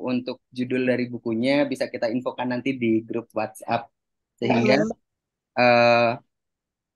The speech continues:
Speaker 1: teman-teman sekalian dan juga Bu Siti Nurjanah bisa mencari akses yang termudah dan terdekat untuk buku tersebut. Karena memang sepertinya versi P D F-nya belum ada ya,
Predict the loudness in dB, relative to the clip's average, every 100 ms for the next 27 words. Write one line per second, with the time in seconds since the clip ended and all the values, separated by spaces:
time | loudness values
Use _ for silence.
0 | _ 0 2 2 2 2 2 4 4 4
1 | 4 2 -2 -4 -4 -6 -6 -8 -4 -4
2 | -2 0 0 -2 -4 -2 0 2 0 0
3 | -4 -10 _ -6 -4 -2 -2 -4 -8 -6
4 | -4 -4 -6 -2 0 0 0 -2 -2 -10
5 | _ _ 4 4 4 2 0 0 -2 0
6 | -2 -2 -6 -6 -6 -8 -6 -6 -6 -6
7 | -6 0 0 2 2 2 2 0 _ _
8 | _ -4 -4 0 6 8 8 6 4 2
9 | 0 0 2 2 4 2 2 0 -2 -4
10 | -8 -4 -4 -4